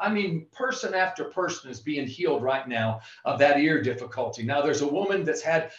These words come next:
some type of a tumor in her chest area, and that tumor's disappearing. I want you to know you can go right back to the doctor, just like Jesus told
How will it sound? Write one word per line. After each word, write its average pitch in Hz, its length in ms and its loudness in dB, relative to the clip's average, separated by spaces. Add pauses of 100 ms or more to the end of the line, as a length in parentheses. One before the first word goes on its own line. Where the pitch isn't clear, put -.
(140)
some 185 240 -2
type 175 240 4
of 139 80 -4
a 131 120 -4
tumor 190 420 2
in 143 160 -4
her 123 120 -8
chest 170 480 -2
area, 180 480 2 (200)
and 143 100 -2
that 147 180 -2
tumor's 165 340 0
disappearing. 156 640 -4
I 143 60 0
want 165 260 2
you 190 80 -2
to 160 80 0
know 165 220 2
you 147 160 -2
can 151 100 -6
go 147 100 0
right 170 240 4
back 165 220 0
to 156 80 -10
the 139 140 -6
doctor, 156 340 0
just 147 240 -6
like 151 180 -4
Jesus 143 440 -8
told 160 320 2